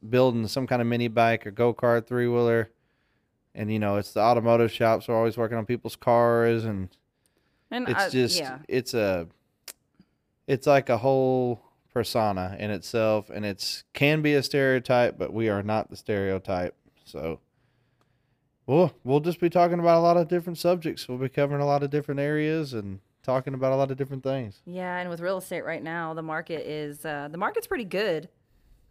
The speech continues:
Speaker 2: um, except for those interest rates. That's what we're dealing with right now. But we'll get to have some guests on, both in the automotive world and in the real estate world,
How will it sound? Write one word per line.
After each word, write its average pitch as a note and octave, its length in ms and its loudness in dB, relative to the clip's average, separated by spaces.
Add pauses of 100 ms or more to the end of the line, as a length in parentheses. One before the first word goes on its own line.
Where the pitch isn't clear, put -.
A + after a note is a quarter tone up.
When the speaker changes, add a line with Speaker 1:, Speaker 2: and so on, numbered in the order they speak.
Speaker 2:
um, E3+ 300 -4
except G3+ 260 -8
for G#3 60 -8
those E3+ 240 -4
interest E3 440 -8
rates. C3+ 320 -8
That's E3 280 -8
what D#3+ 260 -6 (160)
we're E3 140 -10
dealing D#3 340 -8
with D3+ 220 -10
right D3 240 -8
now. D3 500 -8
But G3+ 580 2 (1040)
we'll G3 120 -8
get G3 140 -6
to G3+ 80 -8
have F#3+ 180 0
some F#3+ 180 -4
guests F3+ 400 0
on, F3+ 640 2
both F3 360 0
in F3 120 -6
the E3+ 60 -2
automotive F3 520 0
world A3 460 2
and F#3+ 320 -4
in F3+ 60 -4
the E3 80 -4
real G#3 180 2
estate G#3+ 320 -2
world, G3 580 0